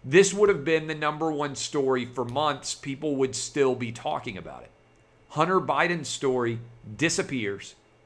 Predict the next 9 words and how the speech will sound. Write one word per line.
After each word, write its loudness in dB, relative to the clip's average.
and 0
everybody's 2
supposed -2
to 0
pretend -4
it -10
just -6
never -2
existed. -12